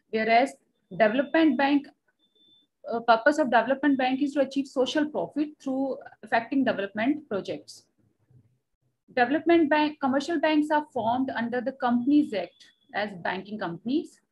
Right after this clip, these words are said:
and whereas the development banks, they set up under the special act passed by the government. The target clientele of commercial banks is individual and business entities, means they provide, they lend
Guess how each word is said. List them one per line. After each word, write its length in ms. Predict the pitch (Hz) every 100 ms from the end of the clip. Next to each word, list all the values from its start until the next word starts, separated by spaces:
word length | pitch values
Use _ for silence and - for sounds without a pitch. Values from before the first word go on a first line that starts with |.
| _ _ _ _ -
and 240 | 180 202
whereas 340 | 226 226 233 -
the 140 | 240
development 580 | 208 208 - - 294 254
banks, 260 | 277 277 -
they 160 | 254 262
set 240 | 226 214
up 140 | 240 226
under 180 | 214 226
the 80 | 262
special 500 | - 254 262 311 294 -
act 220 | 185 - -
passed 440 | 185 214 - - _ _ _ -
by 200 | 196 180
the 280 | 180 254 311 - 185
government. 480 | 214 185 160 147 - _ _ _ _ _ _ _ _ -
The 80 | 233
target 480 | 233 208 220 320 -
clientele 520 | 311 302 285 330 320
of 160 | 330 - -
commercial 540 | 240 233 240 311 302
banks 560 | 277 277 277 269 - - -
is 380 | 240 254 220 - _ _ -
individual 680 | 226 240 240 247 247 262 262
and 200 | 240 240
business 320 | 214 208 196
entities, 720 | - 165 165 160 165 156 160
means 300 | 180 185 196
they 140 | 208 220
provide, 440 | 214 202 196 -
they 120 | 220
lend 360 | 214 214 233